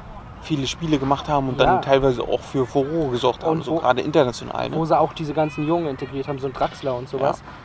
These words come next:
Speaker 2: die ja da gerade aufkommen. Aber... Ähm, gerade so mit Magath verbinde ich wenig Positives bei Schalke, weil der auch so, ähm, gefallen ist dann dort. Ich bin also wirklich so eher bei Rangnick und Slomka bei den
Speaker 1: Ja,
Speaker 2: guten Schalker
Speaker 1: na,
Speaker 2: Zeiten.
Speaker 1: natürlich, klar.
Speaker 2: Und ich glaub sogar Rangnick hatte das Ding nachher gecoacht,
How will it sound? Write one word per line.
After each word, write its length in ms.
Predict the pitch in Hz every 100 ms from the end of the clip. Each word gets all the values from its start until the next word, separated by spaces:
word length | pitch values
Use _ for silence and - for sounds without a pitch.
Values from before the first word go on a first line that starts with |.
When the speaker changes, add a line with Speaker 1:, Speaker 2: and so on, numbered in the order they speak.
| - -
Speaker 2:
die 40 |
ja 60 | 139
da 120 | 143
gerade 160 | 147 143
aufkommen. 280 | 160 170 151
Aber... 420 | 147 151 151 143 151
Ähm, 220 | 147 147 - - - - -
gerade 240 | - 190
so 100 | 190
mit 160 | 196 175
Magath 300 | 156 208 220
verbinde 340 | - 180 202
ich 160 | 185 156
wenig 320 | 170 208 -
Positives 480 | - 208 180 143 123
bei 120 | 123
Schalke, 320 | - 123 120 135
weil 80 |
der 100 | 147
auch 100 | 147
so, 360 | - 156 185 185 - - - - -
ähm, 200 | 156 156
gefallen 500 | 151 - 175 185 160
ist 160 | 135 120
dann 100 | 117
dort. 340 | 113 110 101 - - - - - - -
Ich 80 | -
bin 360 | - 180 175 165 -
also 160 | 151 147
wirklich 220 | 170 185
so 240 | 165 170
eher 160 | 156 165
bei 100 | 160
Rangnick 400 | 156 175 180 170
und 100 | 160
Slomka 400 | - 160 165 135
bei 120 | 131
den 100 | 131
Speaker 1:
Ja, 60 | 139
Speaker 2:
guten 180 | -
Schalker 320 | - 139 127 123
Speaker 1:
na, 40 |
Speaker 2:
Zeiten. 260 | - 123 127
Speaker 1:
natürlich, 340 | 120 151 135 - -
klar. 140 | - 143
Speaker 2:
Und 100 | 131
ich 80 | -
glaub 160 | 151
sogar 220 | 156 151
Rangnick 340 | 143 165 190 -
hatte 220 | 170 175
das 180 | 156 -
Ding 160 | 165
nachher 240 | 160 151 156
gecoacht, 480 | 160 - 160 156